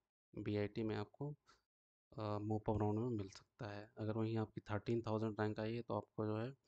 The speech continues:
अ, electronics and communication engineering आपको मोप अप राउंड में, अ, बीआईटी में मिल सकता है। अगर वहीं आपकी रैंक, अ, ट्वेंटी थ्री थाउजेंड, अ, कॉमेट के में आई, तो आपको electro-, electrical electronics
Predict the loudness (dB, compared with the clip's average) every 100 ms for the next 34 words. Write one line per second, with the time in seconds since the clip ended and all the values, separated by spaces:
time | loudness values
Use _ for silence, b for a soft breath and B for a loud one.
0 | b b _ _ B _ _ -2 0 0
1 | 0 -4 -8 _ _ -20 _ _ _ -14
2 | -6 -2 -2 2 2 2 0 -2 -2 0
3 | 0 0 -2 -2 -2 -2 -2 -4 -4 -4
4 | -2 -2 0 0 2 2 0 -4 -6 -8
5 | -4 -4 0 0 0 -2 -2 -2 -6 -10
6 | -12 -12 -12 -12 -16 _ 0 2 2 0
7 | 0 -2 0 0 -4 -2 0 0 -2 -4
8 | B B B _ 0 2 0 0 -2 0
9 | -2 0 0 -2 -4 -4 -4 0 0 0
10 | 0 2 2 0 0 -2 0 0 2 0
11 | -2 -6 -2 0 0 -2 -4 2 2 2
12 | -2 -2 0 4 6 4